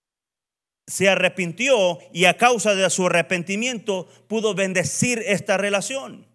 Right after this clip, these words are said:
No le estoy diciendo que con esto nosotros tenemos que hacer, eh, vivir el ejemplo de David, porque no, no, no, no debe ser así, amados hermanos. Así como nosotros leemos la palabra es para que la estudiemos, para que la, pra-, pra-, pen-, eh, la meditemos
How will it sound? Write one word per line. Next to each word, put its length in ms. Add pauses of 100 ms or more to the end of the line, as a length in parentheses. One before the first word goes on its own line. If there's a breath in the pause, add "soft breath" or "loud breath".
(240)
No 120
le 60
estoy 200
diciendo 520
que 140
con 180
esto 220
nosotros 400
tenemos 320
que 100
hacer, 400 (220 loud breath)
eh, 260
vivir 260
el 120
ejemplo 400
de 80
David, 320
porque 240
no, 120
no, 220
no, 320
no 160
debe 220
ser 160
así, 320
amados 340
hermanos. 420 (500 loud breath)
Así 280
como 380 (200 loud breath)
nosotros 640
leemos 400
la 140
palabra 340
es 60
para 260
que 100
la 120
estudiemos, 580
para 220
que 80
la, 240
pra-, 160
pra-, 360
pen-, 320
eh, 220
la 100
meditemos 680